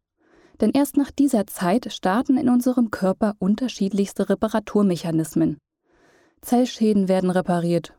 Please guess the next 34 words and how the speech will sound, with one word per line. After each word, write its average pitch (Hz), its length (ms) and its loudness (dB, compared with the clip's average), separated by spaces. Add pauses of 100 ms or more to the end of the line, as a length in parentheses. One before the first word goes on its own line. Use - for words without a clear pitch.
und 285 180 0
neue 190 320 2
Energiereserven 208 880 0
zur 180 120 -2
Verfügung 196 460 0
gestellt. 160 480 -4 (1000)
Studien 240 480 2
zeigen, 226 560 0 (120)
dass 262 160 -2
dabei 202 300 0
vor 208 220 -6
allem 247 260 2
die 226 180 -4
Atmung 190 440 2
durch 202 160 -2
die 240 120 2
Nase 190 400 2
besonders 190 600 0
wirksam 170 480 -2
ist. - 340 -10 (1120)
Denn 220 140 2
die 220 100 0
Aktivität 240 680 -2
bestimmter 233 540 -2
Teile 233 400 0
des 208 200 -2
Gehirns 185 540 -2
synchronisiert 233 760 2
sich - 200 -4
mit 214 140 0
dem 214 120 2
Rhythmus 180 460 -2
der 220 100 0
Nasenatmung, 175 920 0